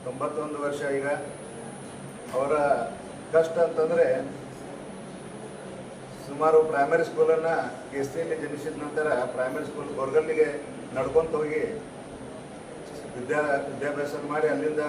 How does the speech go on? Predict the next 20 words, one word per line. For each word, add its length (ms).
ಏಟ್ತ್, 320
ನೈನ್ತ್, 280
ಟೆಂತ್ 260
ಎಸ್ 380
ಡಿ 60
ಎಸ್ 180
ಕೆ 180
ಸಿಯಿಂದ 180
ಡೈಲಿ 340
ನಡ್ಕೊಂತ 420
ಬರೋದು, 420
ಡೈಲಿ 280
ನಡ್ಕೊಂತನೇ 400
ಹೋಗೋದು. 260
ಅವಾಗ 280
ಏನು 120
ಬಸ್ಸು, 560
ಸೈಕಲ್ 380
ಏನು 160
ಇರಲಿಲ್ಲ. 260